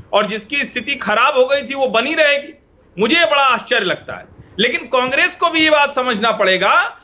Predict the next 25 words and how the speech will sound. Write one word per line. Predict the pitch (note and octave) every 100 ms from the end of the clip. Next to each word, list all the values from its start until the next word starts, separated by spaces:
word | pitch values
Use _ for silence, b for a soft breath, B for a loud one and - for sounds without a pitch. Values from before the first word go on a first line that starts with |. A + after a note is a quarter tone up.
| b _
कि | G#3+
ममता | G#3 G3+ A3+ A#3 D#4 E4
बनर्जी | B3+ A3+ A#3 A3 D4
के | C4 D#4
बंगाल | A#3+ G#3+ G3+ G#3+ B3 C4+
में | C#4+
उनकी | B3+ G#3+ F#3 C4+
जगह | G3 F#3+ B3
अभी | A#3 G#3+ F#3+
नहीं | D#3 G3 D#3
है, | A2 F2+
और | E3+ A3
वहां | G#3 G3+ -
मैं | D4 C#4+
मानता | C4+ A#3 A3+ C4+
हूं | C4+ C#4
कि |
वो | B3+ A3+
जो | A#3+ B3
शर्त | - C#4 D#4+ D4
रख | C#4 A#3+
रही | B3+ A#3+
हैं |
ममता | A3+ G#3 G#3+ G3+
जी, | C4+ A4+